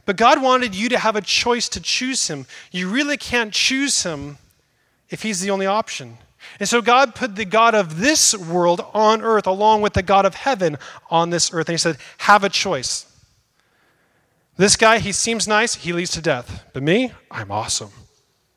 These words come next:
Choose." I love in the scriptures, God says to Israel, "Choose today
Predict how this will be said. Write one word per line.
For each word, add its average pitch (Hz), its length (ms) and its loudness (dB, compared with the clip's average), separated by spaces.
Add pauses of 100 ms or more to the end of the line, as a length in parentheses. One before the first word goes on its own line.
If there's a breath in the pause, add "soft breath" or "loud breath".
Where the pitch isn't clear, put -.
(880)
Choose." 165 640 -4 (1040 soft breath)
I 156 60 2
love 196 200 6
in 214 60 -2
the 190 60 0
scriptures, 170 440 -4
God 175 240 0
says 175 200 -4
to 190 60 -14
Israel, 156 360 -2 (240 loud breath)
"Choose 262 720 0
today 202 720 2